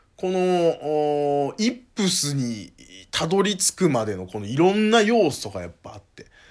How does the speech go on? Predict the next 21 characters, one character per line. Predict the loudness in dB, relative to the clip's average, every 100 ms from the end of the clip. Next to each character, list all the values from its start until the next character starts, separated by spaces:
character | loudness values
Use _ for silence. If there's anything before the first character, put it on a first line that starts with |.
| -20 _
あ | -6 -6
と | -2 4
は | 8
や | 8 6
っ | 4
ぱ | 4
り | 4
も | 2 0 0 0
う | -2
一 | -8 -10 -2 2
人 | 2
は | 0
ち | -2
ょ | -6
っ |
と | -8
限 | -2 2 2 2
界 | 2 2
な | 4
の | 2
よ。 | -2